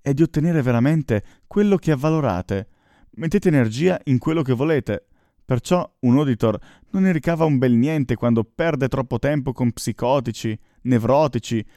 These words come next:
disturbi e malattie croniche. Perché dovrebbe? Questo è probabilmente un concetto nuovo per voi,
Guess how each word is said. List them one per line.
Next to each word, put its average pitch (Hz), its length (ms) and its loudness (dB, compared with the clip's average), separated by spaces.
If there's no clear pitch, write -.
disturbi 156 720 -2
e - 40 0
malattie 139 400 0
croniche. 139 600 -2
Perché 190 280 -2
dovrebbe? 180 720 2
Questo - 520 -2
è 160 120 0
probabilmente 170 600 0
un 139 80 0
concetto 135 400 -2
nuovo 131 280 0
per 107 160 -4
voi, 101 300 -4